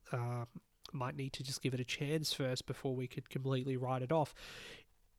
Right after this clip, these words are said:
It hasn't been introduced as haphazardly as the elimination qualifying was back in twenty sixteen, where that was shoved down our throats for three races. Um,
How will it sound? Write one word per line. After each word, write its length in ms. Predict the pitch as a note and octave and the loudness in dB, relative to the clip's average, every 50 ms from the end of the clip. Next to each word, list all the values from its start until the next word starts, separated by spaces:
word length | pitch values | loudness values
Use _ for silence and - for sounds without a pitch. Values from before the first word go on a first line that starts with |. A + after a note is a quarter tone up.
| _ _ - _ _ _ | _ _ -20 _ _ _
It 160 | - F#3 D#3 | 10 10 10
hasn't 440 | - - E3 E3 E3 F#3 F#3+ F3+ D#3+ | 12 10 10 10 10 10 6 4 4
been 180 | E3 D3+ C#3+ C#3+ | 4 4 4 4
introduced 720 | C#3+ C#3+ C#3 - D3 C3 - C#3 C3 C3 C3 - - - | 2 0 0 -2 -4 0 2 2 4 4 2 2 0 0
as 140 | C3+ B2 - | 0 0 0
haphazardly 1040 | - - C3 - - - - C3+ B2+ B2 C#3+ C#3 B2+ C3 B2+ B2+ B2 B2 B2 C3 - | 0 0 0 0 -2 0 2 2 4 4 2 2 2 2 2 4 4 4 4 2 2
as 840 | D3+ C3+ B2+ B2 B2 B2 B2+ B2+ B2+ B2+ B2+ B2 B2+ - - - - - - - - - - - - _ _ _ _ _ _ _ _ _ - - - - | 2 2 2 2 2 2 2 2 2 2 0 0 0 0 0 0 -2 -8 -18 -20 -20 -20 -20 -20 -20 _ _ _ _ _ _ _ _ _ -18 -10 -2 2
the 580 | D3+ C3+ C3 B2 B2 B2 B2 B2 B2 B2 C3 - | 6 6 6 6 6 6 4 4 4 2 2 4
elimination 680 | - C#3+ C3+ C#3+ C3+ C3+ C3 C3 C3 C3 - D#3+ D#3 | 6 8 8 8 6 6 4 6 6 6 6 4 2
qualifying 600 | D3+ - - D#3 D3+ D3 - - D3+ C#3+ C#3+ C#3+ | 2 4 4 4 4 4 4 2 2 4 4 4
was 220 | C#3+ D3 D#3 D3 - | 4 4 4 4 4
back 240 | - C#3+ C3 - - | 4 4 4 4 2
in 80 | C#3 | -2
twenty 260 | C3 - - C3 B2+ A#2+ | 0 0 0 0 0 -2
sixteen, 680 | - - B2 - - - - D#3+ D#3 D#3 D3+ D3+ D3 C3+ | -2 -4 -6 -6 -4 -4 0 2 4 4 4 4 4 4
where 200 | C3 B2+ B2+ B2+ | 4 4 4 4
that 200 | A#2+ C3 C3+ C#3 | 4 2 2 4
was 100 | C#3 C3 | 4 4
shoved 300 | B2+ - - C3+ B2+ A#2+ | 4 6 4 4 4 6
down 240 | - C#3+ C3 C3 B2+ | 4 4 6 6 4
our 140 | B2+ B2+ - | 2 2 0
throats 400 | - - C#3 C3+ C3 B2 - - | 0 0 2 2 2 2 -2 -2
for 100 | - C3+ | -2 -2
three 260 | - - C#3+ C3 B2 | 0 2 2 4 4
races. 640 | B2+ C3 C3 B2+ - - - C#3 C3 C3 B2+ - - - - - - - - - - - - | 4 4 2 2 2 4 4 6 6 6 4 2 0 -2 -12 -18 -18 -18 -18 -20 -16 -4 0
Um, 460 | D3 C3 B2+ B2+ B2 B2+ C3+ C#3 C#3+ | 2 4 4 4 2 2 0 -4 -6